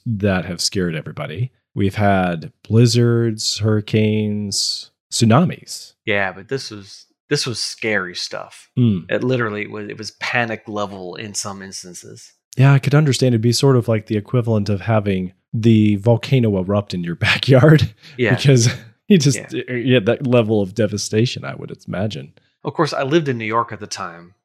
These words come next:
Speaker 2: and so I was close to the epicenter of the acid rain epidemic or whatever it was. So maybe, you know, I heard about it more than other people, but it was on all the nightly news all the time.
Speaker 1: Well, good thing that it's not <laughs> around that much anymore.
Speaker 2: Yeah.
Speaker 1: But I would like to
Speaker 2: Yeah.
Speaker 1: find out why.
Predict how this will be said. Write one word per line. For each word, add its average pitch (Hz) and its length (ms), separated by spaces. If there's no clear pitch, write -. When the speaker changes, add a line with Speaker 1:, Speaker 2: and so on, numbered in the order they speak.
Speaker 2:
and 110 100
so 117 120
I - 40
was 113 180
close 131 480
to 135 120
the 98 320
epicenter 107 600
of 92 100
the 107 120
acid - 320
rain 104 300
epidemic 90 560
or 90 100
whatever 92 300
it 76 60
was. 95 440
So - 160
maybe, 110 600
you 117 140
know, 92 80
I 92 100
heard 113 180
about 107 160
it 113 60
more 110 180
than 110 80
other 123 160
people, 143 380
but 117 120
it 127 60
was 135 100
on 107 140
all 110 100
the 101 80
nightly 87 300
news 90 260
all 85 120
the 92 80
time. 82 280
Speaker 1:
Well, 185 180
good 113 380
thing 131 260
that 123 100
it's - 320
not 98 480
<laughs> - 200
around 139 360
that 95 140
much 92 260
anymore. 90 420
Speaker 2:
Yeah. - 140
Speaker 1:
But 131 80
I - 40
would 160 120
like 170 140
to - 80
Speaker 2:
Yeah. - 40
Speaker 1:
find 113 180
out 90 220
why. 82 380